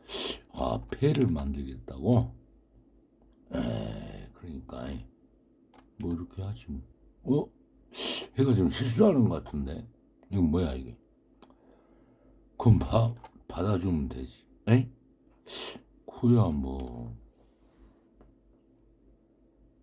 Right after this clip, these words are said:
일단 패니까 모르겠어요. 어, 아, 이건 흙이 갑자기 좀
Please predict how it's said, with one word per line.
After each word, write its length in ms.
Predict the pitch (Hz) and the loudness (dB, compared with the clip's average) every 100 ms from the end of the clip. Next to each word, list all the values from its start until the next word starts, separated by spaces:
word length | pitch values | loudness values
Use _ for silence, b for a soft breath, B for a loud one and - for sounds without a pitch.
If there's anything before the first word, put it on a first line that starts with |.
| _ _ _ _ _ _ _ _ _ _ _ _ - - b b b | _ _ _ _ _ _ _ _ _ _ _ _ -14 -14 b b b
일단 400 | 123 131 143 117 | -4 0 4 4
패니까 840 | 117 123 170 127 117 78 69 73 73 - - _ _ - - - | 4 4 4 2 0 -4 -4 -6 -6 -12 -20 _ _ -20 -20 -6
모르겠어요. 800 | 104 113 101 80 82 78 76 113 117 - _ _ _ _ _ _ - _ - - _ _ _ _ _ _ _ _ _ _ _ _ _ - | 2 4 4 0 -2 -4 -4 -6 -10 -18 _ _ _ _ _ _ -20 _ -6 -6 _ _ _ _ _ _ _ _ _ _ _ _ _ -20
어, 720 | 85 85 80 73 62 65 65 - | -16 -12 -12 -12 -14 -16 -18 -8
아, 140 | 113 | -2
이건 500 | 123 113 95 87 78 - _ _ _ | 4 4 4 0 -4 -12 _ _ _
흙이 540 | - - - 240 208 - | -10 -6 6 6 6 0
갑자기 640 | - - - 147 104 117 113 | -12 -12 -10 -6 0 0 0
좀 400 | 92 76 71 | -2 -4 -6